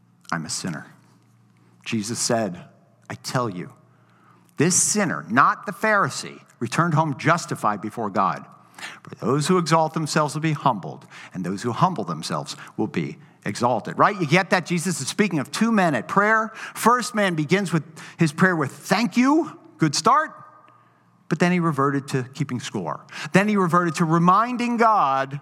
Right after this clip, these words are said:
"Hey, God, in case you didn't know, I'm the winner here." The other man humbly sought God's mercy.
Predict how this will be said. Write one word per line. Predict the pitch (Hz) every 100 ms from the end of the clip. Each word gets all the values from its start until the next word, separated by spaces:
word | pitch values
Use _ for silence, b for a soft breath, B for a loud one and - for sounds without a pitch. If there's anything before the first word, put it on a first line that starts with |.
| -
"Hey, | 185
God, | 190 185
in | 156
case | 190 190
you | 214
didn't | 208 208
know, | 190 151
I'm | 185 170 175 180
the | 170
winner | 175 165 135
here." | 135 117 92 - B B B B B B B _ _ _
The | 127
other | 143
man | 147 147 139 -
humbly | - - 180 185 180 185 180 -
sought | - 139 127 113 - -
God's | 123 120 -
mercy. | 113 95 -